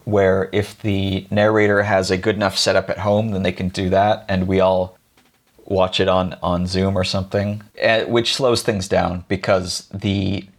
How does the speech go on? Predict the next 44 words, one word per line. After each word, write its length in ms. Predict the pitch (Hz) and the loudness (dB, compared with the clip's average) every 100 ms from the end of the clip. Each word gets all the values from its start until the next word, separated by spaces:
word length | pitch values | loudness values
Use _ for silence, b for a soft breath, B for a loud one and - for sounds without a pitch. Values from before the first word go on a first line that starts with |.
| _ | _
narrator 480 | 113 110 107 104 104 | 0 2 4 2 2
isn't 340 | 110 110 104 | 0 -2 -4
just 340 | - 98 - - | 0 0 0 -2
narrating, 520 | 104 107 101 95 95 | 0 2 2 0 -4
he's 220 | 95 92 | -6 0
also 280 | 98 - 85 | 0 0 -2
acting 380 | 92 - 95 92 | -2 -4 -4 -4
as 180 | 87 | -4
the 380 | - 90 90 - b b b - | -6 -6 -6 -8 b b b -8
essentially 440 | - 101 90 92 87 | -2 -2 0 0 0
everything, 640 | 95 95 90 - 71 78 - | 0 0 -4 -6 -8 -8 -2
right? 340 | 95 87 - - - | -2 -2 -8 -18 -8
The, 440 | 95 87 87 85 | -4 -2 -4 -8
he's 240 | - 98 92 | -10 -8 -2
gotta 280 | 92 90 87 - | 0 0 -4 -6
run 240 | 101 104 | -2 0
the 80 | 92 | 0
mic 600 | 92 98 92 - - - _ | 0 0 -2 -6 -18 -20 _
and 240 | 95 87 87 | -6 -6 -4
things 240 | 92 90 | -4 -2
like 200 | 87 - | -4 -2
that. 340 | 90 82 - | -2 -2 -6
So, 340 | - 82 76 - - B B B B B | -4 -2 -2 -6 -14 B B B B B
so 120 | - | -2
that 140 | 123 131 | 0 0
slows 320 | 143 131 117 | 0 0 0
things 260 | 117 110 101 | -2 -4 0
down. 500 | 104 95 95 95 95 b b b - | 2 2 0 -4 -10 b b b -8
It's 240 | 95 - | -4 -6
kind 260 | - 123 113 | -2 0 0
of 100 | 98 | 0
harder 340 | 110 107 104 | 0 2 0
to 60 | 95 | -2
hear 500 | - 95 95 95 - | 0 2 2 -2 -2
than 120 | 101 | -2
it 60 | 85 | 0
would 200 | 98 92 | 0 0
be 120 | 98 | 0
in 80 | 95 | 2
a 60 | |
nice 280 | 92 92 92 | 0 -2 -4
studio 460 | - 95 92 92 92 | -2 0 2 2 2
with 180 | 95 - | -2 -2
good, 280 | 95 87 | -2 -2